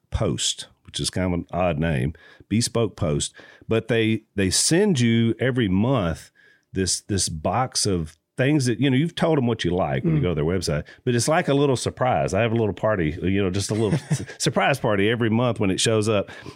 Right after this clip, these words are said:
Speaker 1: And I love it. They're, they call it the Box of Awesome Collections. And they are. I get a lot of really cool stuff. And it's stuff that I'm into. You know, it could be grooming stuff or bar stuff or, you know, grill, whatever you like to do. So what you do, if you wanna get started, you go,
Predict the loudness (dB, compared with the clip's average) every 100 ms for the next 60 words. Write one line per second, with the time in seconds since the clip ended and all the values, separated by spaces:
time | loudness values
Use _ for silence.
0 | -4 -2 0 2 2 2 0 0 -2 -2
1 | -2 -2 0 0 0 -2 -2 0 0 0
2 | -2 0 0 -2 -2 -2 -2 -2 -2 -2
3 | -2 -4 -2 0 2 2 2 0 0 0
4 | 0 0 2 2 0 -2 -2 -2 -2 -2
5 | -2 -2 -8 -14 -2 0 2 0 0 0
6 | 0 0 0 -2 -2 -2 0 -2 -2 -2
7 | -2 0 0 0 -2 0 0 0 -4 -4
8 | -4 -4 -4 -4 -2 -2 -2 -4 -4 -2
9 | -2 -2 -6 -18 -16 -4 0 2 2 0
10 | 0 0 0 0 2 2 -2 -4 -2 0
11 | -2 -8 -20 -20 -14 -4 0 0 -2 -4
12 | -2 0 2 2 2 2 2 2 2 0
13 | 2 2 2 2 2 2 0